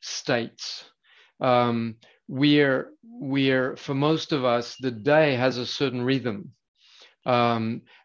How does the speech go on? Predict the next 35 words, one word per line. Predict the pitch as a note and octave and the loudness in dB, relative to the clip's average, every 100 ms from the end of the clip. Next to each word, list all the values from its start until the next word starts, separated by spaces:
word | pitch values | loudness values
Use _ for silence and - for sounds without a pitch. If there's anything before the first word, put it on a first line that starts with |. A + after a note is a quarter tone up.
| - | -2
and | C#3+ C#3 | 0 2
if | C3 - | -2 -2
we | F3 | -4
try | C#3+ F3 F#3 | -2 2 4
to | E3 | 4
do | C#3+ | 0
certain | C#3+ - D3 B2+ | -6 -2 -2 -4
things | A#2 D#3+ D3 A#2 A2 | -4 -2 0 -2 -4
when | B2 C3 | -2 -2
it's | A#2+ - | -4 -4
the | C3+ | 0
wrong | C3+ C#3+ C3+ | 0 0 -2
time | C3 B2+ | -2 -4
of | A2+ | -4
the | A2+ | -6
day, | A2 D3 C#3+ B2+ B2+ - _ - | -2 2 2 2 -2 -10 _ -6
it's | C#3 - | -4 -2
gonna | D3 C3 | 0 0
be | C3+ | -2
very | C#3+ C3+ B2 | 0 0 -2
hard. | A2 C3+ B2+ B2 C#3 - _ - - - | -2 -2 -2 -4 -10 -16 _ -20 -20 -6
And | D#3 D#3+ D#3+ - - | 0 2 0 -4 -8
what | - E3 F3 | 0 2 4
we | F3+ | 4
have | F3 E3+ | 2 -2
to | - | -6
realize | C3+ F3 E3 C#3 C3+ B2 | -2 2 2 2 -2 -8
is | B2+ A#2+ | -12 -2
that | C#3+ C#3 - _ _ - | -2 -2 -6 _ _ -14
willpower | C3 A#2+ E3+ F#3 - - D3 D#3+ D#3 A#2+ C3 F#3 - _ _ _ - | -8 2 4 4 0 -6 -4 0 0 0 -4 -8 -16 _ _ _ -8
is | D3 C#3 | -6 -2
a | |
very | C#3+ C3+ F#3 G3 | -2 2 4 4
limited | D#3+ D3+ D#3+ F3+ E3+ - C#3+ A2+ C3+ - | 2 2 2 0 -4 -6 -6 -6 -14 -12
resource. | - D3 D#3 C#3+ A#2+ - - | -6 -6 -6 -6 -8 -10 -16